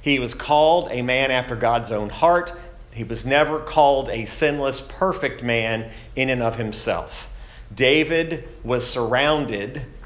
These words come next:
by his own sin. And yet what this psalm teaches us this morning is teaches us that there is a remedy. There is a place that David could go.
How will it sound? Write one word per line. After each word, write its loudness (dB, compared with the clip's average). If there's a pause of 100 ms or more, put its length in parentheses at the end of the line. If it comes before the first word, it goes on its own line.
(140)
by 0
his 0
own 2
sin. -6 (560)
And 2
yet 6
what 0
this 0
psalm 4
teaches -2
us 0
this -8
morning 2
is -2
teaches 0
us 2
that 0
there 2
is 0
a 0
remedy. 0
There 0
is -2
a -8
place -2
that -6
David -2
could -10
go. 2